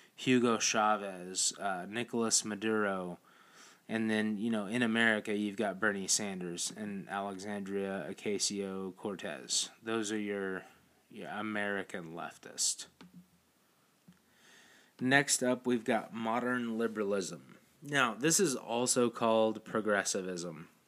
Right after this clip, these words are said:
and it's different than classical liberalism, and I don't really want to go into depths on,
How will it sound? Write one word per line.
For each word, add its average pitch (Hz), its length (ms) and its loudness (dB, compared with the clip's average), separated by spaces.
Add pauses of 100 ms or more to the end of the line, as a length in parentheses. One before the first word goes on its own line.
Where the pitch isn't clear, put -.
(880)
and 139 120 0
it's 135 200 4
different 160 460 4 (480)
than 117 220 2
classical 117 680 2
liberalism, 131 760 6 (640)
and 131 380 6
I 120 140 0
don't 143 220 6
really 143 240 6
want 131 180 6
to 127 40 4
go 117 220 6
into 120 180 4
depths 107 380 0
on, 101 460 -4